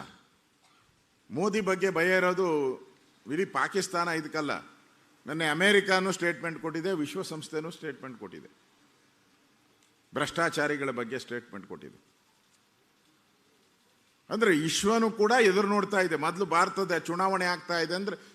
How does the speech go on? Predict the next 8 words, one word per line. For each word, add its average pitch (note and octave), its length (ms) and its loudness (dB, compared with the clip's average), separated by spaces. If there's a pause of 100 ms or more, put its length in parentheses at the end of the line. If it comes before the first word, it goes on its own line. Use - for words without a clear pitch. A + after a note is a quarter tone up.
ಯಾರು F3+ 300 8
ತಲೆನೇ G3 420 4
ಕೆಡ್ಸ್ಕೊಂತ F3 520 -4
ಇರಲ್ಲ, G2+ 280 -4 (1400)
"ಏ, E3 100 0
ನಡ್ಕೊಂಡು D3+ 380 -4
ಹೋಗ್ಲಿ C#3+ 160 -6
ಬಿಡಪ್ಪ, A#2+ 320 -8